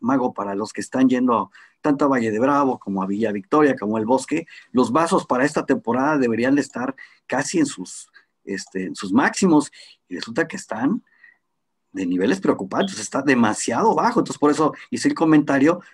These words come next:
de que, pues, beneficiarios del Cutzamala, empiecen a apretar el cinturón, porque para abril, febrero, marzo, abril, mayo,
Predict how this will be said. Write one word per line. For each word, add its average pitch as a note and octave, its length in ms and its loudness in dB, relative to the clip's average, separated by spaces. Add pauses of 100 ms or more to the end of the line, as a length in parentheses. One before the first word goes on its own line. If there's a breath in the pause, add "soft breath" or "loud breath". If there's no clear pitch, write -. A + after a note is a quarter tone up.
(140 loud breath)
de F#2+ 140 -6
que, G#2 120 -4
pues, - 440 -16
beneficiarios A2+ 580 2
del B2+ 120 2
Cutzamala, B2 760 0 (100)
empiecen C3 340 0
a A#2+ 40 -2
apretar A2 320 -4
el C3 80 0
cinturón, C3+ 520 2 (480 soft breath)
porque G2+ 340 -8
para G2 640 -10 (640 soft breath)
abril, C3+ 580 4 (180)
febrero, D#3+ 440 4
marzo, E3+ 320 2
abril, D#3 340 6
mayo, G3 580 4